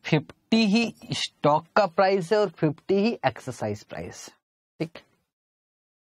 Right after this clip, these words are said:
Assume that there are two time period of one year, मतलब व-, पहले एक साल और फिर एक साल बाद। In each year the stock price may move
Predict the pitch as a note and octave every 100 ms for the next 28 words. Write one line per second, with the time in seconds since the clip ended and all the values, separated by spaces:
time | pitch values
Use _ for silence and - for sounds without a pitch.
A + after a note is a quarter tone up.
0 | _ - G3 G#3 B3+ G#3+ G#3 G3+ E3+ D3+
1 | G3 A3 A3 A#3 A3 _ B3 C4 - F#3
2 | G3+ G#3 F#3 D3+ D3+ G#3+ A#3+ F3 A#2+ B2+
3 | A#2+ A2+ A2 A2+ B2+ - B2 G#2 B2 A2
4 | C3 C3+ F#3 F3+ - A#3 A#3 - C#3+ -
5 | C#3 A2+ - - - - - - _ _
6 | _ _ - - _ _ _ _ _ _
7 | _ _ _ _ _ G#3 A3+ G3+ A3 F#3
8 | D3 F3 G#3 G3 - G#3+ G#3 G#3 - G#3+
9 | G3+ F3+ F3+ A3 G#3 D#3 F#3 A3